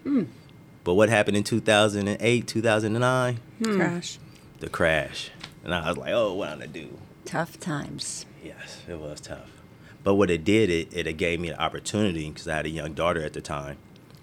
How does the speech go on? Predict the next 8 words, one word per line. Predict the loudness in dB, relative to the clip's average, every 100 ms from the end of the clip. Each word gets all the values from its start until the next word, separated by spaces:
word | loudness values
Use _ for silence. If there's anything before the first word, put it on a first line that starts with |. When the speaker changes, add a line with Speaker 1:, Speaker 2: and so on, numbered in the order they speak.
| -20
Speaker 2:
to | -12
bring | -4 -2 0
my | -2
daughter | 0 0 0
to, | -2 -4 -8 -20 -20 -20 -10
to | -8
come | -4 -2 4
visit | 4 4 -2